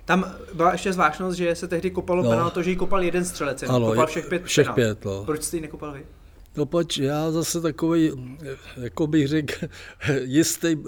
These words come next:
Speaker 2: střelec bych nebyl na ty penalty, jo. Já jsem občas zkusil, ale moc se mi to nedařilo, no. A ten, byli takový jako ten Jirka Hoffman, to, to prostě, ten to měl naučen, nacvičen, no.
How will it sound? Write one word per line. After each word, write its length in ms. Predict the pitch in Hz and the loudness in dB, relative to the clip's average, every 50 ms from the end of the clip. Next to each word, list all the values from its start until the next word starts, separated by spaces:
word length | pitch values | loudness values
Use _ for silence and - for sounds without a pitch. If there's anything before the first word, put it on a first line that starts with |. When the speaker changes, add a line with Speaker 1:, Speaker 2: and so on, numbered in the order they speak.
| - - - - - | -14 -16 -18 -14 -8
Speaker 2:
střelec 560 | - - - - 147 139 147 151 147 - - | -8 -6 -2 2 4 6 6 6 4 2 -4
bych 440 | 135 127 131 123 117 135 151 147 156 | -8 -8 -10 -4 0 2 2 2 4
nebyl 280 | 156 160 156 156 143 | 2 2 4 4 2
na 100 | 127 120 | 2 2
ty 160 | 110 - 131 117 | 0 -2 -4 -4
penalty, 520 | - 127 120 120 120 120 117 - - 117 | -2 -2 -2 0 -2 -2 -4 -4 -4 -4
jo. 220 | 110 110 110 110 113 | -4 -4 -4 -4 -4
Já 160 | 117 120 127 | -2 -2 -2
jsem 300 | 123 - - 139 123 113 117 117 - - - - | -2 0 0 0 -2 -2 -6 -12 -16 -18 -14 -8
občas 380 | 113 113 110 - - 139 123 - | -8 -8 -8 -6 -6 -4 -4 -4
zkusil, 720 | - - - - - - - 110 - - - 123 127 127 | -4 -6 -6 -8 -10 -10 -10 -8 -6 -4 -2 -2 0 0
ale 240 | 127 127 123 120 110 - - - - - - - - - - - - | 0 -2 -2 -2 -4 -6 -10 -16 -20 -20 -20 -20 -20 -20 -20 -10 -10
moc 140 | 113 104 - | -8 -6 -4
se 340 | - - - - - 120 117 113 110 110 | -4 -4 -4 -6 -6 -4 -2 -4 -4 -4
mi 220 | 123 120 113 117 113 | -6 -4 -4 -4 -4
to 140 | - 123 113 | -2 -2 -2
nedařilo, 600 | 113 113 110 117 113 113 113 107 104 110 110 101 | -2 -2 -4 -4 -6 -6 -6 -6 -6 -6 -6 -6
no. 160 | 104 110 120 | -6 -6 -6
A 80 | 127 123 | -6 -2
ten, 220 | - 165 160 147 - - - - - - - - - - - | 0 0 0 0 -2 -6 -16 -20 -20 -20 -20 -20 -20 -6 0
byli 160 | 156 185 190 | 0 2 4
takový 360 | 196 185 185 - 170 175 175 | 4 2 2 2 0 2 4
jako 280 | 170 160 160 - 165 151 | 4 4 4 0 -4 -4
ten 280 | - - 151 147 139 | 0 2 2 2 4
Jirka 280 | 143 143 139 135 - 151 | 2 0 0 0 0 2
Hoffman, 540 | 139 139 127 - - 139 135 131 135 135 123 | 2 2 0 -2 -2 0 0 2 0 0 -2
to, 180 | - 135 123 | -2 -4 -4
to 280 | 127 - - 135 131 123 | -4 -4 -4 -2 -2 -2
prostě, 560 | 110 127 127 - - - 139 131 120 110 107 - - - - - - - - - - - - - | -2 -2 -4 -4 -2 -2 0 0 0 -4 -6 -10 -16 -20 -20 -20 -20 -20 -20 -20 -20 -20 -16 -6
ten 160 | - 127 120 | -2 -2 0
to 180 | 120 - 139 117 110 120 - - | 2 0 0 0 -2 -4 -4 0
měl 220 | 117 123 131 131 | 2 4 4 4
naučen, 500 | 127 120 117 123 120 - - 131 123 120 | 4 4 2 0 0 0 0 2 2 2
nacvičen, 760 | 120 117 113 - - 123 117 113 - - 117 113 117 117 117 | 2 0 -2 -4 -4 -4 -4 -4 -4 -6 -4 -2 -2 -2 -2
no. 340 | 113 117 113 110 110 113 104 | -2 -4 -4 -6 -6 -8 -12